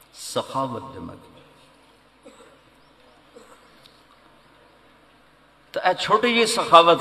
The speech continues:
करके असीं अल्लाह दी बारगाह च सखियां चा सकने। ਕੋਈ ਜਿਹੜਾ ਜ਼ਕਾਤ ਦਿੰਦਾ ਹੋਵੇ, ਉਸ਼ਰ ਦਿੰਦਾ ਹੋਵੇ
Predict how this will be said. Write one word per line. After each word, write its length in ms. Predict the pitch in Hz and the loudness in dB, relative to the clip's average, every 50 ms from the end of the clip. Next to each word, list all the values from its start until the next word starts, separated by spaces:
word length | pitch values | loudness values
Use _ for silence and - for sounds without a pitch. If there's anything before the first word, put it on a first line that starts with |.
| 170 | 2
करके 280 | 160 156 156 156 151 147 | 4 2 2 2 0 0
असीं 420 | 127 123 123 - - 107 101 92 87 - - - - - | -2 -2 -2 -6 -10 -12 -12 -12 -14 -16 -18 -18 -10 -6
अल्लाह 220 | 135 139 139 139 | -2 0 0 0
दी 120 | 123 127 127 | 0 -2 -2
बारगाह 500 | 113 117 113 113 110 110 117 117 113 107 | -2 0 0 0 -2 -2 -2 0 0 -2
च 60 | 104 | -2
सखियां 480 | - - 175 165 - - 170 160 139 123 | -2 -2 -2 -2 -2 -2 0 0 0 0
चा 200 | 113 110 104 98 | 0 0 -2 -2
सकने। 500 | - - 95 85 80 82 82 78 92 - - - - - - - _ - - _ _ _ _ - - - | -2 -6 -8 -10 -10 -12 -16 -18 -20 -20 -20 -20 -20 -20 -20 -20 _ -20 -20 _ _ _ _ -20 -12 -6
ਕੋਈ 80 | 151 147 | -4 0
ਜਿਹੜਾ 140 | 147 143 | 0 0
ਜ਼ਕਾਤ 420 | 131 113 123 117 - 127 135 147 135 | 0 0 -2 -2 2 4 4 4 4
ਦਿੰਦਾ 280 | 135 147 147 143 143 | 2 -2 0 0 0
ਹੋਵੇ, 140 | 143 143 143 | 0 0 0
ਉਸ਼ਰ 340 | 147 147 175 165 - 180 151 | 0 0 -2 2 2 2 2
ਦਿੰਦਾ 360 | 131 117 120 117 107 98 104 | 2 2 -2 -4 -4 -4 -4
ਹੋਵੇ 280 | 98 90 87 85 104 | -6 -6 -8 -12 -14